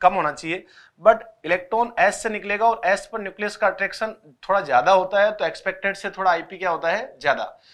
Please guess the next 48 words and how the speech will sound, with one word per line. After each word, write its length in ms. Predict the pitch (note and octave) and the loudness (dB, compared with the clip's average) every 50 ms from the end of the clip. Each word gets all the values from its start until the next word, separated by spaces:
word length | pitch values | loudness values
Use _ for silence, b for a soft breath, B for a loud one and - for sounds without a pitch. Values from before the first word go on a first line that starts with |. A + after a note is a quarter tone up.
| b b b - | b b b -14
इसी 160 | - - A#3 | -6 -6 -4
प्रकार 320 | G#3 G#3+ - G#3 G3+ G#3 | -4 -2 2 4 4 4
से 160 | G#3 - A#3 G#3+ - - | 4 0 -8 -10 -8 -6
फास्फोरस 520 | F#3+ G3 G3 G3 - - A3 A3 G#3 - | -4 -4 -4 -4 -4 -4 -4 -4 -4 -4
का 120 | - A3 G#3 | -4 -6 -4
जेड 220 | D#3+ D#3+ E3 F3+ | -2 -2 -2 -2
इफेक्टिव 380 | F#3 F#3 G#3 G#3 - A3 G#3+ G3+ | -2 -6 -6 -8 -8 -12 -10 -6
के 80 | G#3+ G#3 | -8 -8
according 400 | - F#3 G3 F#3+ F#3+ G#3 A3 F#3+ | -6 -4 -6 -6 -6 -8 -6 0
तो 60 | G#3 | 0
आईपी 300 | F3+ F3 F3 F3+ G#3 G3 | 2 2 0 -6 -10 -14
सल्फर 340 | - - F#3 F#3 F#3 G#3 G3 | -8 -8 -8 -8 -8 -12 -12
से 120 | - G#3 | -12 -12
कम 180 | G3+ - G3+ G3+ | -8 -8 -8 -6
होना 180 | F#3+ F3+ F3 | -6 -8 -8
चाहिए, 380 | E3+ - G3+ G3+ A3 A3 - b b b b b b b - | -8 -4 -4 -4 -4 -4 -6 b b b b b b b 2
लेकिन 400 | D#3 F#3 F3 G3 G#3 D#3+ - - - D3 D#3 | 2 2 4 4 0 0 0 -10 -16 -8 -4
due 120 | F#3 G#3 G3 | -4 -4 -4
to 160 | - B3+ A#3+ A3+ | -6 -8 -8 -6
stable 320 | - A3 G#3 G#3 A3 G#3+ | -4 -4 -2 -2 -4 -4
configuration 580 | - F3+ F#3 F#3 F3+ - F#3 G3+ F#3+ - A3 - - | 0 -2 -2 -2 -2 -8 -8 -8 -6 -8 -10 -6 -2
आईपी 320 | D3 E3+ F3+ F3 - A3 G#3 F3+ | 0 0 0 -2 -8 -12 -8 -4
more 160 | E3+ E3+ E3+ E3 | -2 -2 -2 -2
than 240 | F3 G3+ A3+ A#3 A3+ - D#3+ | -2 -2 -2 -4 -6 -12 -14
expected, 560 | D#3+ - - F#3 F3 - - G3+ G#3+ A3 G#3+ - b b b b b - | -14 -8 -6 -6 -6 -4 -2 -2 -2 -2 -4 -10 b b b b b -14
तो 60 | F3+ | -14
ये 120 | F#3 F#3+ A#3 | -10 -8 -6
ऑर्डर 280 | - F3 D#3+ E3 F#3 D#3+ | -4 -2 -2 -2 -2 -4
होता 240 | C#3 B2+ - B2+ | -6 -4 -2 -2
है, 180 | G#2 E2+ - - _ _ _ - | -2 -2 -4 -12 _ _ _ -12
ठीक 120 | C#3+ D3+ | -6 -6
है 60 | G#3 | -6
ना। 120 | A3 G3+ - _ _ _ b b b b b b _ - - | -6 -6 -10 _ _ _ b b b b b b _ -2 -2
तो 60 | A#3+ A#3+ - - - | -2 -2 0 4 4
अपने 240 | D#3 - A3 A3 A3+ | 4 4 4 -4 -2
को 140 | G#3+ B3+ | -2 -2
यहाँ 200 | A#3+ F#3+ D#3+ E3+ | -2 0 0 0
से 180 | F3+ - A3+ A3+ | 0 0 -4 -6
ये 100 | A#3+ B3 | -6 -4
समझ 220 | - A#3 A3+ A3+ | -6 -6 -8 -4
में 80 | A3 G3 | -2 2
आया 120 | F#3 G3 G#3 | 2 2 0
कि 120 | G3+ A#3+ G#3+ | -2 -8 -12
मैग्नीशियम 720 | F#3+ D#3 D3 D3 D#3 D#3+ F#3 A3+ - - - B3 A#3+ A#3+ | -12 -6 -4 -4 -4 -2 -4 -8 -8 -8 -8 -8 -10 -6
का 100 | A#3 A#3 | -4 -4
जो 140 | A3+ G#3+ A3+ | -4 -2 0
आईपी 320 | G3+ F3+ F#3 F3+ - G#3+ F#3 | -2 -2 -2 -4 -8 -6 -4
है 460 | F3 F3+ G3+ G#3+ - - - _ | -2 -2 -2 -2 -6 -14 -20 _